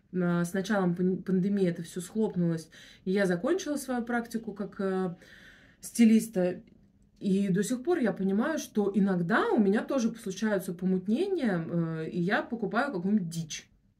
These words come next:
Потом через сутки я иду ее <laughs> сдаю. Вот.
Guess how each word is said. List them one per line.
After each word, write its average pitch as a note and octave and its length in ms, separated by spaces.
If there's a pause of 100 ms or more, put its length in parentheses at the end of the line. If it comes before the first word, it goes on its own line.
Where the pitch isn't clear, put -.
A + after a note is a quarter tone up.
(100)
Потом G3+ 320
через F3+ 280
сутки F#3 260
я F3 240
иду F3+ 140
ее E3+ 200
<laughs> - 0
сдаю. G#3 520 (440)
Вот. A#3 340